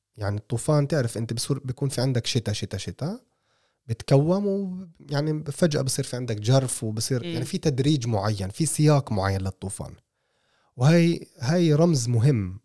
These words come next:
Speaker 1: يعني لل-، لل-، للاوعي، تعال تنسميه، تبع البني آدم اللي سماها طوفان الأقصى، إنه بالنسبة له كان في هون تراكم،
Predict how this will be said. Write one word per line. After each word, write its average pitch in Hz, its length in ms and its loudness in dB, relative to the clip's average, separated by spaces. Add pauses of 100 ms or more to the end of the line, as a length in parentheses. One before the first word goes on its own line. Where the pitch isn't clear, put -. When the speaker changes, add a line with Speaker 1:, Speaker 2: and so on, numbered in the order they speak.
(140)
Speaker 1:
يعني 101 300 -4
لل-، 101 320 -4
لل-، 104 440 -4
للاوعي، 120 720 2
تعال 101 220 0
تنسميه، 104 460 -2
تبع 107 320 -2
البني 110 460 -4
آدم 139 180 -2
اللي 113 140 -4
سماها 117 460 -2
طوفان 98 380 -8
الأقصى، - 340 -12 (800)
إنه 131 120 -4
بالنسبة 214 380 0
له 175 120 2
كان 190 180 -2
في 190 180 -2
هون 180 220 2
تراكم، 147 540 0